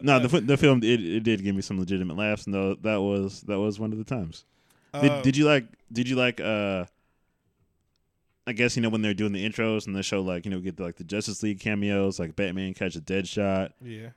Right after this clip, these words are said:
Speaker 1: and, like, Captain Boomerang, see, we see
Speaker 2: That
Speaker 1: the,
Speaker 2: shit
Speaker 1: we see,
Speaker 2: was
Speaker 1: we see,
Speaker 2: fun.
Speaker 1: we see the Flash. I, I like that. I like that part.
Speaker 2: Um,
Speaker 1: Oh, and I actually did like the, uh, the opening chase scene with, uh, Harley Quinn and, like, the pink,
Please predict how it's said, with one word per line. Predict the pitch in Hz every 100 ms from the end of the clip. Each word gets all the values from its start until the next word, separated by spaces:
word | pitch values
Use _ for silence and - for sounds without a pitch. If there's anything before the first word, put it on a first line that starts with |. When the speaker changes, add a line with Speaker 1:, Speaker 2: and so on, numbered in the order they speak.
| _
Speaker 1:
and, | 104
like, | 90
Captain | 113 104 95
Boomerang, | 101 101 101 101 98 -
see, | - 101
we | 87
see | 151
Speaker 2:
That | -
Speaker 1:
the, |
Speaker 2:
shit | 403 349
Speaker 1:
we | 262
see, |
Speaker 2:
was | 240 -
Speaker 1:
we | 226
see, | 156
Speaker 2:
fun. | 120
Speaker 1:
we |
see | 104 110
the | 95
Flash. | 101 104 98 -
I, | 139 -
I |
like | 175 151
that. | 104 -
I | 135
like | 113
that | 98
part. | 92 104 _ _ _ _ _ _ _ _ - _ _
Speaker 2:
Um, | 175 175 165 156 139 147 _ _ -
Speaker 1:
Oh, | 147 117
and | 123
I |
actually | 156 139
did | 107 110
like | 104 95 _
the, | 92
uh, | 90 90 87 82 76 - _ _ _ _ _ _ _ -
the | 110
opening | 110 107 101
chase | - 104 101
scene | 113 104 101 104 113
with, | - 92 90
uh, | 87 85 82 85
Harley | 98 95 90
Quinn | - 98 95 92 85
and, | 87 85
like, | 82 80 _
the | 82 82
pink, | 104 92 -